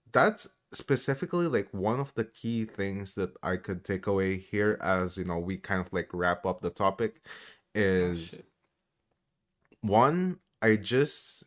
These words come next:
Speaker 1: feel that, you know, it's a short-term solution.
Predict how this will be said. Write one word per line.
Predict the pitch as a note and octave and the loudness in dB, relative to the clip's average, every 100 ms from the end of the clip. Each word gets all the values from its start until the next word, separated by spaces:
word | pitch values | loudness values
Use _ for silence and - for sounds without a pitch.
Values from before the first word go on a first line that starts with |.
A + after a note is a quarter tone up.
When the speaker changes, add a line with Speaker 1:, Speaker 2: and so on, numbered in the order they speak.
| _ | _
Speaker 1:
feel | _ - G#2+ G#2+ A#2 B2 B2 A2+ B2+ A#2+ _ _ _ _ _ | _ -8 0 2 4 4 4 0 -4 -10 _ _ _ _ _
that, | - G#2 F#2 D#2+ - | 0 2 2 0 -6
you | - | -8
know, | F#2+ C#2+ F2 - _ _ _ _ - | -6 -6 -10 -14 _ _ _ _ 0
it's | C#3 C3+ - - - - - _ _ _ _ - | 2 2 -4 -14 -10 -8 -10 _ _ _ _ 0
a | B2 | 0
short-term | A#2 - - - A#2+ D3+ F#3 - - E3 E3+ E3 | 0 -4 -4 -2 0 0 0 -6 -2 0 0 -4
solution. | - B2+ A2 A2 A#2+ | -4 -2 0 0 -2